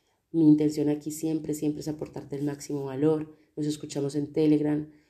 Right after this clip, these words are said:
nos leemos por Instagram y siempre, siempre sepas que eres inmensamente poderosa y que vas a salir de esto.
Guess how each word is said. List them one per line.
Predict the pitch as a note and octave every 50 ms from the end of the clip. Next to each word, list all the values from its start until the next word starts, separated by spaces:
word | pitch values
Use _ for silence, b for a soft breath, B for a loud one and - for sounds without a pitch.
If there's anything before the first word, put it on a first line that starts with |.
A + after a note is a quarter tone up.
| b b b
nos | D#3 D#3
leemos | D3+ D3+ D3 C#3+ C#3+ C#3 C#3+
por | - - D3 D3
Instagram | D3+ D3+ D3+ - D3+ D3+ D3+ D3+ D3 D3+ D3+ - b b b b b b b b b _
y | - D3+
siempre, | - - D3+ D3 D3 - D3+
siempre | C#3+ D3+ D3+ D3+ D3+ E3 F#3+ -
sepas | - - D3+ D3 - F#3 F3+ -
que | - - - D3+ C#3+
eres | C#3 D3 C#3 - -
inmensamente | - D#3+ D3+ D3 C#3+ C#3 C#3 D3 D3 D3 C#3+ D3
poderosa | D3 - D3+ C#3+ C#3 C3+ C3 C3 C3+ D#3+ E3+ - -
y | D#3 D3+
que | - D3+
vas | C#3+ C3+ C3
a | C#3
salir | C#3+ C3+ C3 B2+ C3
de | - C3
esto. | C3+ C3 C3 - -